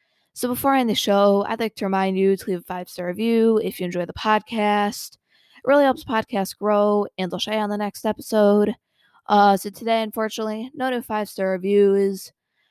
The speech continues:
Uh, also, in the Discord server, I am doing, I'm doing, like, a poll right now. Um, I have two of them going on.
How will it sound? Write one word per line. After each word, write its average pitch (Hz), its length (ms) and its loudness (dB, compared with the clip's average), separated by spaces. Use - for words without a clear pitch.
Uh, 220 280 4
also, 262 580 2
in 285 100 -2
the 285 80 0
Discord 254 420 -4
server, 233 560 -2
I 359 100 -4
am 247 320 -4
doing, 226 260 0
I'm 208 100 -4
doing, 233 160 2
like, 220 160 -4
a 185 60 -6
poll 226 320 2
right 226 180 4
now. 220 520 4
Um, 190 840 4
I 214 100 -4
have 202 120 -6
two - 140 -6
of 240 60 -4
them 233 120 -6
going 226 240 -4
on. 214 480 -4